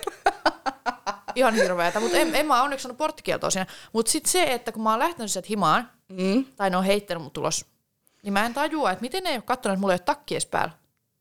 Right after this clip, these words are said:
Speaker 1: Siis, ootko sä unohtanut sun takin sinne?
Speaker 2: Joo, ja ne ei oo antanut sitä mulle.
Speaker 1: Mut eiks toi on niinku, et, ethän sä saa lähteä baarista ulos tähän aikaan vuodesta ilman takkia?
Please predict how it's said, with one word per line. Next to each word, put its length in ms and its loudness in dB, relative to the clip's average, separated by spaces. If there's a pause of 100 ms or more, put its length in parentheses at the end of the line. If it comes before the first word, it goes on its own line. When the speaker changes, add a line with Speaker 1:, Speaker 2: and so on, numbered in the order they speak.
(540)
Speaker 1:
Siis, 680 -2
ootko 200 4
sä 120 6
unohtanut 460 4
sun 180 2
takin 360 0
sinne? 460 2
Speaker 2:
Joo, 380 2
ja 100 -6
ne 80 -4
ei 140 0
oo 60 2
antanut 280 0
sitä 160 -6
mulle. 220 -10 (960)
Speaker 1:
Mut 220 0 (100)
eiks 260 4
toi 260 6
on 140 4
niinku, 480 4 (180)
et, 160 2 (100)
ethän 300 4
sä 80 0
saa 200 6
lähteä 300 4
baarista 600 4
ulos 200 4
tähän 200 4
aikaan 280 4
vuodesta 380 4
ilman 240 4
takkia? 420 2